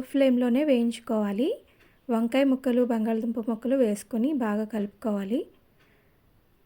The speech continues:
మధ్య మధ్యలో మూత పెడుతూ బాగా కలుపుకోవాలి. మగ్గే వరకు కూడా స్లో ఫ్లేమ్‌లోనే మగ్-,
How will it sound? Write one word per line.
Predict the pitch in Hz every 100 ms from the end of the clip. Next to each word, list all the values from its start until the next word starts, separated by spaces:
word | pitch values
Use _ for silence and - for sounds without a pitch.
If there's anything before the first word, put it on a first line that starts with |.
| _ _ _ _ _ _ -
మధ్య | 233 220 247
మధ్యలో | 226 214 233 285 -
మూత | - 226 214
పెడుతూ | 240 226 - 294
బాగా | 247 208 214
కలుపుకోవాలి. | 214 202 - 240 202 190 214 - _ _ _ _ _ _ _ _ _ _ _ _ _ _ _ -
మగ్గే | 240 220 196 254
వరకు | 247 247 247
కూడా | 233 226 254
స్లో | 277 233 220
ఫ్లేమ్‌లోనే | 240 226 220 220 220
మగ్-, | 269 233 214